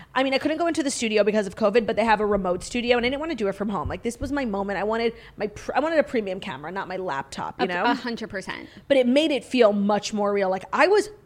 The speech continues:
Speaker 1: quaking, actually, not like the literary world.
Speaker 2: <laughs>
Speaker 1: I was truly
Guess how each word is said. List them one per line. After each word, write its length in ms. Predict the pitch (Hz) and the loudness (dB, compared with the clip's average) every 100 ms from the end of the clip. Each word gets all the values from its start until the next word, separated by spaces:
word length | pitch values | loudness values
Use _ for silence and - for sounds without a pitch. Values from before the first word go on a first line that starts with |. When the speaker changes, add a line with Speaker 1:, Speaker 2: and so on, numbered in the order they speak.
| - | -16
Speaker 1:
quaking, 760 | - - 220 214 240 226 185 - | -12 -4 0 4 4 4 -4 -4
actually, 640 | 277 277 - - 196 170 196 | 0 0 0 -4 -2 -4 0
not 280 | 226 254 | 2 2
like 160 | 262 320 | 4 2
the 100 | 285 | 4
literary 460 | 247 220 190 151 160 | 4 2 0 -2 -6
world. 260 | 165 190 - - | -2 -2 -4 -20
Speaker 2:
<laughs> 160 | - | 2
Speaker 1:
I 120 | 262 311 | 6 8
was 240 | 370 - - | 6 -2 -14
truly 540 | - 240 226 262 302 | -6 2 2 2 -4